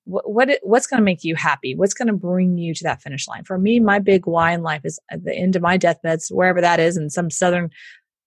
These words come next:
you know, Florida nursing home <laughs> that I, <laughs> with my friend next to me with no teeth, whatever. It's like, I really wanna have, like, I really wanna say, "I helped ten thousand women on this planet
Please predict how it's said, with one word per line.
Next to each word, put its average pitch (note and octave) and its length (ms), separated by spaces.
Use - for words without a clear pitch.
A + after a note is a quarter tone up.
you F3 120
know, D#3 200
Florida F#3+ 560
nursing F3+ 400
home E3+ 360
<laughs> - 580
that C3+ 220
I, A#3 200
<laughs> G#3+ 500
with G3 160
my G3+ 100
friend F#3+ 220
next F3+ 240
to F#3+ 80
me F3 120
with E3 120
no D#3 180
teeth, E3 300
whatever. G#3+ 280
It's B3 100
like, C4 180
I C4 140
really C#4 340
wanna G#3 280
have, D#3 460
like, D#3 180
I F#3 80
really G3 240
wanna D#3+ 180
say, - 540
"I E3 160
helped E3+ 260
ten E3 180
thousand D#3+ 300
women D#3+ 240
on D3+ 80
this D3 160
planet D3+ 400